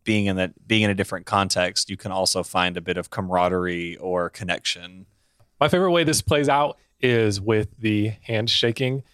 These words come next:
Speaker 2: and how Akufu won't shake hands with anybody until he gets to Sam. Then he'll shake hands with Sam. And it reminded me of a Key and Peele sketch where a representation of President Obama is going through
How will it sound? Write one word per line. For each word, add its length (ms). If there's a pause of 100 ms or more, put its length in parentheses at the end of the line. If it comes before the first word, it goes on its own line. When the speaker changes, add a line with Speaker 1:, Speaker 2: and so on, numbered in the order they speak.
(180)
Speaker 2:
and 140
how 460
Akufu 400
won't 360 (100)
shake 600
hands 240
with 160
anybody 540
until 680 (380)
he 120
gets 160
to 60
Sam. 300
Then 120
he'll 120
shake 260
hands 200
with 80
Sam. 320
And 100
it 40
reminded 440
me 200
of 540 (260)
a 120
Key 340
and 160
Peele 280
sketch 560 (680)
where 140
a 40
representation 760
of 180
President 500
Obama 500
is 200
going 300
through 300